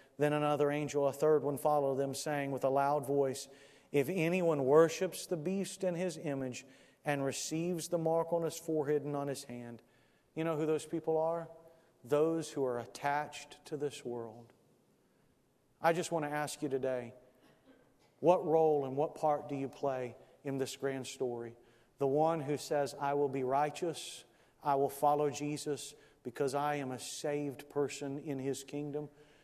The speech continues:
or are you the kind of person here today that doesn't know Jesus, and you're indifferent to the gospel, and you are torn away and carried away by the lust of your own heart,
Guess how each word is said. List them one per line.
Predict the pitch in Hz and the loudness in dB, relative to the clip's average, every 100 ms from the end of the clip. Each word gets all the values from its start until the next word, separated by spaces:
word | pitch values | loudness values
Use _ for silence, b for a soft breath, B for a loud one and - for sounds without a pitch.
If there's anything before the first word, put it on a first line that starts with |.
| b 143 | b 2
or | 139 143 | 4 4
are | 139 135 | 2 2
you | 143 156 | 0 -2
the | 151 | -2
kind | 151 151 | -4 -4
of | 131 | -4
person | - 147 - 139 | 2 0 0 -6
here | 135 135 | -2 -2
today | 131 135 135 | 0 0 -2
that | 135 | -2
doesn't | 135 147 151 165 | -2 0 -2 -4
know | 151 135 | -2 -2
Jesus, | 123 135 113 120 - - - b b b b b | -4 -8 -8 -12 -16 -18 -20 b b b b b
and | 143 143 | -2 2
you're | 143 | 4
indifferent | 160 143 139 147 - 165 | 2 0 2 0 0 -6
to | 165 | -2
the | 156 | -2
gospel, | 139 131 117 - - 117 - _ b b b b | -2 -4 -6 -12 -12 -16 -18 _ b b b b
and | 160 147 143 | -2 0 2
you | 151 | 2
are | 135 | 2
torn | 135 170 165 160 | 0 0 2 2
away | 151 156 151 143 | 4 4 4 0
and | 127 | -4
carried | - 156 147 | 0 2 2
away | 143 147 | 2 2
by | 139 139 | 2 0
the | 135 | 2
lust | 147 143 - | 2 0 -2
of | 135 | -2
your | 131 135 | 0 0
own | 143 147 - | 0 -4 -4
heart, | 123 113 | -2 -2